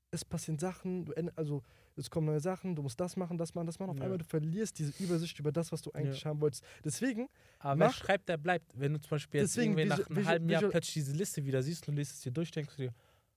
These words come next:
Speaker 2: "Stimmt." Du wirst wieder nachdenken, dann
Speaker 1: Deswegen
Speaker 2: wirst du wieder neue
Speaker 1: Visualization.
Speaker 2: Energie bekommen, ne?
Speaker 1: Visualization. Deswegen,
Speaker 2: Ja.
Speaker 1: das ist wichtig. Ma-, visualisiert euch wirklich alles. Sei es, es, guck mal, das
Speaker 2: Ja.
Speaker 1: kann, da, da, das kann wirklich alles sein, Leute. Druckt euch Sachen aus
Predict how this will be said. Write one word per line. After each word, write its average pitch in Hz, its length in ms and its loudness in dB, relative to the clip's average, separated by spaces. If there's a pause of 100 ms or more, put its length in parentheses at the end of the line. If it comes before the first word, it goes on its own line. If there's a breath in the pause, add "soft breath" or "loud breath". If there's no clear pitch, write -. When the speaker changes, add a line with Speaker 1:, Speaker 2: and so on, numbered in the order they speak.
(200)
Speaker 2:
"Stimmt." - 640 -6 (680 soft breath)
Du 147 60 -4
wirst 147 160 -2
wieder 175 140 4
nachdenken, 160 560 0
dann - 100 -20
Speaker 1:
Deswegen 208 280 2
Speaker 2:
wirst 175 80 4
du 156 40 0
wieder 160 100 6
neue 160 60 4
Speaker 1:
Visualization. 175 500 4
Speaker 2:
Energie 135 220 2
bekommen, 117 400 -2
ne? 117 140 -2
Speaker 1:
Visualization. 165 800 2 (120)
Deswegen, 139 220 2
Speaker 2:
Ja. 139 120 2 (200 loud breath)
Speaker 1:
das 170 160 2
ist 185 160 -6
wichtig. 143 300 -4 (320 loud breath)
Ma-, 156 180 2
visualisiert 175 840 0
euch - 220 -4
wirklich 175 380 -6
alles. 165 320 -2 (240 loud breath)
Sei 180 200 2
es, 233 140 0
es, 165 100 -6
guck 240 120 -6
mal, 208 60 0
das 170 120 -4
Speaker 2:
Ja. 135 60 -4
Speaker 1:
kann, 185 180 -2 (640 soft breath)
da, 185 140 2
da, 165 160 -6 (220)
das 185 160 -4
kann 233 180 -2
wirklich - 280 -8
alles 233 320 0
sein, 165 200 2
Leute. 143 200 0
Druckt 160 440 -8
euch 180 200 0
Sachen 160 360 -2
aus 151 480 0